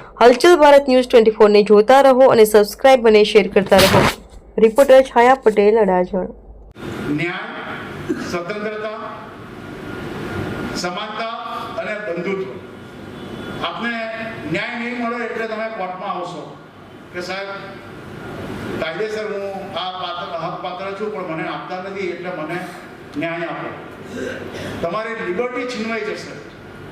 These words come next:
Speaker 2: કોઈ તમને ખોટી રીતે ગેરકાયદેસર રીતે તમને ગોંધી લેશે, કોઈ જગ્યાએ બંધ કરી દેશે અથવા તમને હરતા ફરતા રોકશે, તો તમારી લિબર્ટી છીનવાઈ જશે. તો બી તમે પોલીસ પાસે જશો અથવા કોર્ટમાં જઈ શકશો.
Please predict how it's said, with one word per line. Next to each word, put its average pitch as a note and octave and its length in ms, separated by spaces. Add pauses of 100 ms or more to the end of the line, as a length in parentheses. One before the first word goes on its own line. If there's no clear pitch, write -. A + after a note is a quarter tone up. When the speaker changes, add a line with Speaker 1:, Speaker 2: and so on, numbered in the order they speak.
(160)
Speaker 2:
કોઈ G3 120
તમને G#3 260
ખોટી G#3+ 320
રીતે G#3+ 220
ગેરકાયદેસર G3+ 760
રીતે G#3 220
તમને G3+ 500 (960)
ગોંધી E3+ 240
લેશે, F#3+ 400
કોઈ F#3 140
જગ્યાએ F#3 320
બંધ G#3+ 260
કરી G3+ 240
દેશે F#3 180
અથવા F#3 180
તમને F#3 240
હરતા E3+ 260
ફરતા G3 360
રોકશે, F3+ 480 (460)
તો F#3 100
તમારી F#3+ 280
લિબર્ટી G#3 440
છીનવાઈ G3+ 340
જશે. G3+ 320
તો E3 420
બી G#3+ 60
તમે G3+ 240
પોલીસ G3 360
પાસે G3 240
જશો F#3+ 300
અથવા F#3 240
કોર્ટમાં E3 420
જઈ D#3+ 120
શકશો. - 380